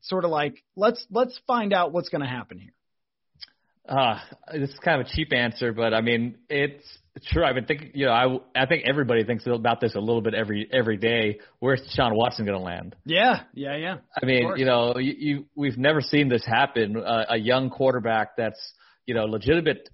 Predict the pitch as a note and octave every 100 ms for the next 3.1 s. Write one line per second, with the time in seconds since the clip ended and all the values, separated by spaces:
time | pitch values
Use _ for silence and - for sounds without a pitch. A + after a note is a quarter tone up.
0 | - A#2 - D3+ - C3+ C#3 - C3 C3+
1 | A2 A2 G#2 - A#2+ A#2 G#2+ A#2 B2 A2+
2 | G#2 G#2+ A#2+ C#3 - _ _ - A2+ G#2+